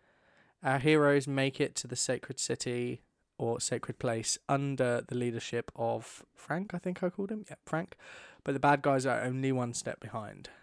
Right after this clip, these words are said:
Shock horror. They begin to search the city for a legendary artifact. They also, unfortunately, stumble upon our original evil, who sleeps,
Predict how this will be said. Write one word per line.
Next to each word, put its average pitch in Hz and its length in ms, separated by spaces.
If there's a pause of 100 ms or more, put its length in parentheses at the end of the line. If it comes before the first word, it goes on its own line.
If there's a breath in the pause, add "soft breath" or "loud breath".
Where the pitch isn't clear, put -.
Shock - 340
horror. - 320 (580 soft breath)
They 143 80
begin 160 220
to 190 100
search - 380
the - 80
city 135 480
for 131 340
a 131 60
legendary 147 720
artifact. - 760 (520 soft breath)
They 123 120
also, 123 580
unfortunately, 120 880
stumble 123 440
upon - 340 (120)
our 113 280
original 110 520
evil, - 520 (420 soft breath)
who 131 80
sleeps, - 720